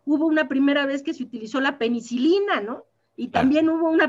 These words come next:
Speaker 1: primera vez que se utilizó la aspirina. Sí, esto no es, no es malo per se. Al contrario, bravo, pero esta es una tecnología que, si bien es la primera vez que se utiliza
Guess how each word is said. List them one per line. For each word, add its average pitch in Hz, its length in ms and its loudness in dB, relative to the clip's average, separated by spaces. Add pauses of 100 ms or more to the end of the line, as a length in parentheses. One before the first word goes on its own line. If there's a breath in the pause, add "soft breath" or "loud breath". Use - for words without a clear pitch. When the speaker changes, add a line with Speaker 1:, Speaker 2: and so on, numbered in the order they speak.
Speaker 1:
primera 285 320 -2
vez 294 160 -2
que 370 80 0
se 269 80 -2
utilizó 269 460 -2
la 330 80 4
aspirina. 339 580 0
Sí, 330 260 -2 (440 loud breath)
esto 359 260 -4
no 359 180 4
es, 349 300 -2 (140)
no 262 200 6
es 311 160 2
malo 311 440 2
per 226 180 -4
se. 359 440 -6 (200 soft breath)
Al 277 160 -2
contrario, 294 600 0
bravo, 247 500 0
pero 220 220 0
esta 277 260 -4
es - 80 -8
una 339 220 -2
tecnología 220 560 -2
que, 185 80 -4
si 175 160 -6
bien 202 240 -2
es 240 80 -6
la 202 120 -4
primera 170 360 -2
vez 196 160 -4
que 196 80 -12
se 180 120 -10
utiliza 180 600 -6